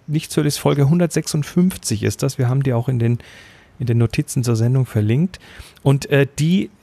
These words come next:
richtet sich genau an, an solche Geschichten. Also solltet ihr jemandem erklären müssen, was ist das mit der Zöliakie, dann schickt die da hin, die sollen sich das anhören und dann haben die in kurzer Zeit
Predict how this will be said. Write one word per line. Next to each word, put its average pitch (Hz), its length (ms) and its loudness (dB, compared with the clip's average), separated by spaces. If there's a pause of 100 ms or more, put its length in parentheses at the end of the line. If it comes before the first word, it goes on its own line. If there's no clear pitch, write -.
(640)
richtet 185 320 2
sich 180 160 -2
genau 180 240 2
an, 170 320 2
an 160 160 2
solche 170 260 2
Geschichten. 165 420 -4
Also 117 360 0
solltet 151 400 -2
ihr 135 100 2
jemandem 139 560 2
erklären 143 420 0
müssen, 127 320 -2
was 123 200 -4
ist - 160 -6
das 131 120 -2
mit 110 140 -2
der 104 140 0
Zöliakie, 101 480 -2
dann 120 240 -4
schickt - 560 -12
die 127 80 -4
da 117 180 2
hin, 139 260 2
die 143 120 2
sollen 113 200 0
sich 123 140 -6
das - 160 -4
anhören 143 540 2 (480)
und - 0 -
dann 107 160 2
haben 117 140 2
die 123 100 -2
in 113 100 0
kurzer 110 400 -2
Zeit 98 380 -4